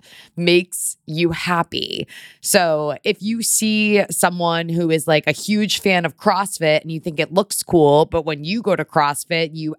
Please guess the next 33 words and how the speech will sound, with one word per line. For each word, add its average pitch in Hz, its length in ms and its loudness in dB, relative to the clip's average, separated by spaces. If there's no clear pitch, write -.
actually 170 540 -2
a 151 80 -2
hundred 165 320 -6
percent 160 340 -2
dread 151 400 4
everything 147 720 0
from 143 440 0
burpees 175 500 0
to 165 120 -2
box 202 360 -2
jumps 165 340 -6
to - 100 -8
power 269 400 -2
cleans, 151 540 -12
then 180 360 -2
you 147 220 0
don't 247 160 2
have 202 260 -4
to 226 80 -6
do 214 160 0
CrossFit. - 680 -2
Just 190 320 2
like 226 440 0
if 196 200 -2
you 220 760 2
see 190 800 0
someone, 170 580 -2
perhaps 147 460 -4
while 151 140 0
scrolling 139 600 -6
on 147 140 -2
the 156 60 -4
socials, 143 640 2